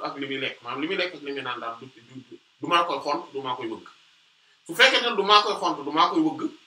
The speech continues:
maanaam bu boobaa, maanaam et que dama ko bàyyi rek ci àll bi muy foraatu, ak di dem ci dex yeeg ci kii yeeg yooyu di naan, wala ci bëtu ndox yi di naan, ko yooyu noonu, loolu bu boobaa, bu ñu àggee ci yenn yi, dinañ ci wax mooy nisaab bi, dañ koy génneel azaka. Léegi,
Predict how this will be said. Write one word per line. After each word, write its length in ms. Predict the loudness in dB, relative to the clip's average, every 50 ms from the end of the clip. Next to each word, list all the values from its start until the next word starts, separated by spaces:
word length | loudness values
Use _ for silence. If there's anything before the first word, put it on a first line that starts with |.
| _ _ _ _ _ _ _ _ 4
maanaam 380 | 6 8 8 8 8 4 0 -6 -12 -20 -20 -16
bu 60 | -6 2
boobaa, 460 | 4 6 6 8 8 6 4 2 0 2
maanaam 280 | 4 4 6 4 2
et 60 | -2 -2
que 60 | -2
dama 160 | -2 -4 -4 -4
ko 80 | 0
bàyyi 220 | 2 4 4 4 4
rek 140 | 0 -4 -4
ci 60 | 0
àll 200 | 4 4 4 4 2
bi 60 | -2
muy 160 | -4 -6 -4
foraatu, 360 | -2 0 0 2 2 0 -2 -8 -14 -18 -20 -20 -20 _ _ _ _
ak 180 | 2 2 2 2
di 120 | 0 0
dem 200 | 2 0 0 0 -2
ci 80 | -4
dex 180 | -2 -2 -2 -2
yeeg 240 | -2 -4 -4 -4 -4
ci 100 | -8 -8
kii 140 | -4 0 0
yeeg 140 | 2 2 2
yooyu 180 | 0 0 0
di 100 | 0 -2
naan, 240 | 0 0 0 0 -2 -6 -12 -20 _ _ _ -4
wala 200 | 0 0 0 0
ci 60 | 0 -2
bëtu 220 | -4 -4 -4 -4
ndox 180 | -6 -6 -6 -6
yi 80 | -4
di 100 | -4 -2
naan, 220 | 0 0 0 -2 -2 -6 -4
ko 80 | 0
yooyu 220 | 2 4 4 4 2
noonu, 240 | 0 -2 -4 -6 -10 -16 -8
loolu 280 | -2 0 2 2 0
bu 100 | 0 -2
boobaa, 440 | -2 -2 -2 -2 -2 -4 -4 -6 -8 -14 -20 -12
bu 100 | -6 -4
ñu 180 | -2 -2 0 2
àggee 420 | 2 2 2 0 -4 -10 -12 -12 -14
ci 80 | -14 -10
yenn 180 | -10 -8 -8 -8
yi, 180 | -10 -12 -14 -14
dinañ 240 | -14 -12 -12 -12 -12
ci 60 | -14
wax 100 | -16 -16 -16
mooy 120 | -16 -14 -12
nisaab 340 | -10 -8 -8 -8 -8 -10 -12
bi, 80 | -16 -20 -20 _ _ _ _ _ _ -16
dañ 140 | -14 -14 -14
koy 160 | -14 -14 -10 -8
génneel 320 | -6 -6 -6 -6 -10 -10 -12 -16 -18 _ -6
azaka. 300 | -6 -6 -6 -8 -14 -18 -20 -20 _ _ _ _ _ -20 _ _ _ _ _ _ _ _ _ _ _ -20 -10 2
Léegi, 360 | 6 8 8 8 6 2